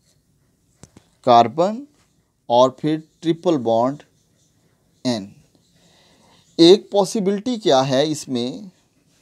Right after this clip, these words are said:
डिफरेंट जो पॉसिबिलिटीज हैं हम उनको देखते हैं।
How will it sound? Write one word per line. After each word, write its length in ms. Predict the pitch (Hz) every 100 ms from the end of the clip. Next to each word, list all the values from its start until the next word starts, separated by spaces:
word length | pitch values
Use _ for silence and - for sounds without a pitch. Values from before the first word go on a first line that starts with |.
| _ _ _ _ _ _ _ _ _ _ _ _ - - - _ _ _ _ _ _ _ _ _ _ _ _ _ _ _ -
डिफरेंट 380 | 135 139 220 196
जो 120 | 196
पॉसिबिलिटीज 760 | 165 123 - 131 165 196 214 156
हैं 240 | 135 247 -
हम 180 | 123 147
उनको 260 | 147 147
देखते 320 | 110 92 - -
हैं। 220 | -